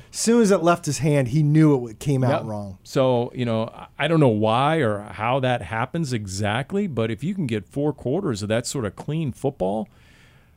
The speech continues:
Speaker 2: uh, you know, you really just saw a second half of it a-, against Dallas. Eh, the numbers were great. His passer rating was one twenty. But that obviously was boosted greatly by the sixty-nine yard connection to a, a wide open Michael Wilson. But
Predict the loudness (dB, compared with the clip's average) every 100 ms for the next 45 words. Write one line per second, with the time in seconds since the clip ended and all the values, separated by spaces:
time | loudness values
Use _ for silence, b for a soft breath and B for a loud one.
0 | b -10 -10 -8 -2 2 4 6 6 4
1 | 0 -2 2 2 2 0 -2 -2 -2 0
2 | 0 -2 -2 0 0 -2 -2 -4 -4 -4
3 | -2 0 0 0 -4 -6 -4 -2 2 4
4 | 4 2 2 2 2 0 0 0 2 2
5 | 2 0 -2 -2 0 2 0 2 2 2
6 | 0 b b b b -8 -8 -6 -2 2
7 | 2 2 0 0 0 -2 -2 0 0 0
8 | -6 -4 -2 -2 -2 -2 -2 -2 -4 -4
9 | -2 0 0 0 -2 -4 -6 -4 -4 -6
10 | -6 -6 -6 -8 -4 -2 -4 -6 -6 -6
11 | -6 -6 -4 -4 -4 -4 -2 -4